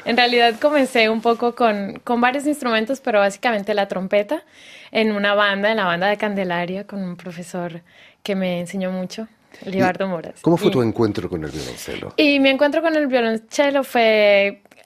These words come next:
Speaker 1: en, en mi casa escuchábamos mucha música, diferentes músicas, y a los quince, dieciséis años escuché algo en la radio y yo dije, "Ah, ¿qué es ese sonido? <laughs> Necesito saber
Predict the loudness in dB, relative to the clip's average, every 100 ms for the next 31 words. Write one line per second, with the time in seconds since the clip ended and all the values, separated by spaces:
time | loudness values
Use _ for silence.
0 | _ -2 0 0 2 4 4 0 -4 -6
1 | -4 -2 -2 -2 -2 -2 0 0 -4 -2
2 | -2 -2 -2 0 0 -2 -4 -4 -4 -8
3 | -8 -8 -4 -2 0 -2 -2 -2 -2 -2
4 | -2 -4 -4 -4 -2 -2 -2 -4 -8 -16
5 | -16 -6 -2 -2 -2 -2 2 2 2 0
6 | 2 4 4 2 2 2 2 2 0 0
7 | 0 -2 -2 -2 -4 -4 -4 -2 0 4
8 | 4 4 2 2 2 4 4 4 4 2
9 | 0 -4 0 0 2 2 4 2 0 -2
10 | -2 0 2 2